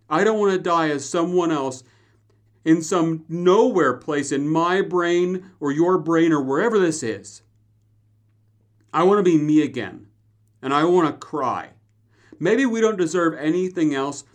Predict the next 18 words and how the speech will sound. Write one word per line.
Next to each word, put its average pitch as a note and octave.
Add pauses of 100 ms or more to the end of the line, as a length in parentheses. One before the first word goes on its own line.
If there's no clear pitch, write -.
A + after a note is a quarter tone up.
(140)
but E3
the E3
people A3+
on E3+
the D3+
ship D3+
do G#3+
deserve E3+ (300)
one G3+
person - (560)
to D#3+
cry D#3+
real E3
tears D3+
for A2+
them." G2 (2000)
Mister D#3
Humphreys A#2